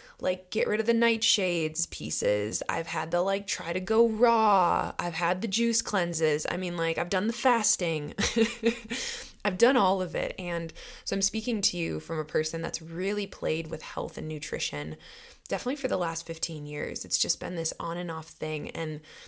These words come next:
what led me into even looking at food as medicine is that I just had so many stomach issues growing up, just had so much different stomach pain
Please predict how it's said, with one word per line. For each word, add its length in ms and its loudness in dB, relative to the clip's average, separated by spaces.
what 260 0
led 240 -2
me 260 -4
into 640 0
even 300 -4
looking 340 0
at 140 -6
food 300 -10
as 120 -6
medicine 600 -2
is 160 2
that 360 -4
I 100 -6
just 200 4
had 180 -2
so 300 0
many 180 -2
stomach 380 -6
issues 380 -6
growing 340 -6
up, 100 -10
just 200 -6
had 140 -8
so 440 2
much 240 -4
different 480 -8
stomach 460 -2
pain 400 -10